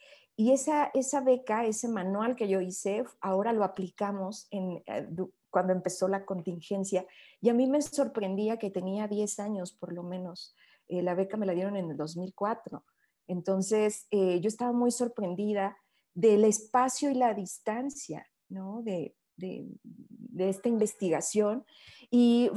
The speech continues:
ha sido muy interesante, pero yo, yo creo que está relacionado con el trabajo que hago mucho hoy.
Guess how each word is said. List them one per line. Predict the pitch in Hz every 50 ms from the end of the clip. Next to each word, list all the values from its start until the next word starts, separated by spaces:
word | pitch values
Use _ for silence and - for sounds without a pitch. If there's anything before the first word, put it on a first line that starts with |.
| - -
ha | - 269
sido | 262 - 302 311 320
muy | 302 294 311 294
interesante, | 302 285 302 247 220 220 - 254 247 247 247 214
pero | 185 190 208 214
yo, | 226 196 247 262 269 - -
yo | - 214 262
creo | 262 - 302 302
que | 320
está | 302 - - - 294
relacionado | 285 277 277 254 226 214 - 190 190 196 208 208
con | - 196
el | 185 170
trabajo | - 175 170 170 180 185 - 208 - -
que | -
hago | 175 170 175 175 180
mucho | 185 185 185 185 185 - - 175
hoy. | 170 170 175 175 190 240